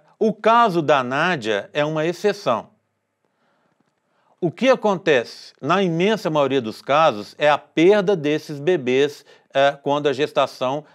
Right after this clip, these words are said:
é de muitos, muitos embriões. Isso ocorre porque, imagine aqui, ó, a idade, aqui nós temos a idade gestacional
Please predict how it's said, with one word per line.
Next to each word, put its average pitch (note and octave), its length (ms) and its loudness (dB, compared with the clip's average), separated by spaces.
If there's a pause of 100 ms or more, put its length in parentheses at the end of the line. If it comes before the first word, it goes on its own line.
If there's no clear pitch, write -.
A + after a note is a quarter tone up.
(120)
é C3 140 -2
de B2 120 -12
muitos, D#3 800 -4 (120)
muitos C3+ 460 -6
embriões. D3+ 600 -4 (680)
Isso A3 300 0
ocorre E3+ 400 2
porque, D#3+ 580 0 (640)
imagine D#3 480 -2
aqui, B2 300 -4
ó, F2+ 80 -6 (160)
a E3+ 160 2
idade, D#3 480 2
aqui D3 240 -8
nós E3 200 -4
temos B2+ 380 -8 (260)
a D3 140 2
idade C3+ 440 0
gestacional C#3+ 960 -2